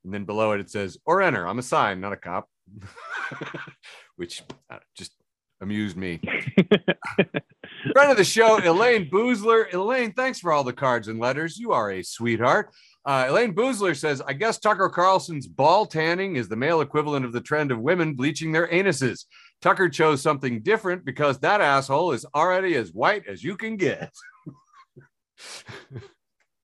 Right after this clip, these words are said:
Speaker 1: All right. <laughs> Uh, this is a ruined children's book, and we have an elephant in a Texas t-shirt.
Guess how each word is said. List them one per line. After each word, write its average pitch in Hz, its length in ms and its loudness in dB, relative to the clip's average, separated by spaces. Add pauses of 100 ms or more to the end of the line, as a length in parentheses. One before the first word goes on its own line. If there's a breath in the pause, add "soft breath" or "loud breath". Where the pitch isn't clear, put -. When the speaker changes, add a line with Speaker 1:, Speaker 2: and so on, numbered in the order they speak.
(800)
Speaker 1:
All 76 100 -14
right. 104 300 -4
<laughs> 170 1000 4 (720 soft breath)
Uh, 170 220 2
this 208 180 0
is 180 120 -6
a 175 80 2
ruined 170 440 0
children's 165 440 -2
book, 160 260 -2
and 147 100 -8
we 147 120 -6
have 143 120 0
an 127 100 -6
elephant 131 420 -2
in 113 60 -10
a 110 40 -6
Texas 131 460 -6
t-shirt. 120 580 -4